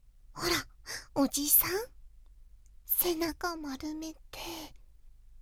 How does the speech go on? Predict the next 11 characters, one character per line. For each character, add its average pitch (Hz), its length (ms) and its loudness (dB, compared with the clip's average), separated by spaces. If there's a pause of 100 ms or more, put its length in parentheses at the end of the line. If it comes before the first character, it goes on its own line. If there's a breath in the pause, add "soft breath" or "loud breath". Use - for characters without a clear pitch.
(260)
僕 285 400 -10
に 214 340 -12
お 196 120 -16 (140)
顔、 240 640 -8 (800)
近 - 340 -2
づ 392 300 -4
け - 160 -14
て。 - 200 -14 (4000)
は 226 580 6
ー 269 40 6
い。 277 60 10